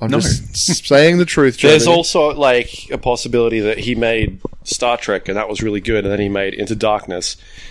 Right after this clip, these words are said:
Speaker 3: It was all right. It wasn't as good, though, but that could happen.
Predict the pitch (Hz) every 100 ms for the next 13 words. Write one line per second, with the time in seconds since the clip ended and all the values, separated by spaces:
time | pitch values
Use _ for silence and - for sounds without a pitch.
0 | - - 190 117 110 139 113 101 110 120
1 | 113 110 123 113 107 87 87 90 110 104
2 | 98 - - - - - - - - -
3 | 107 - 107 113 123 87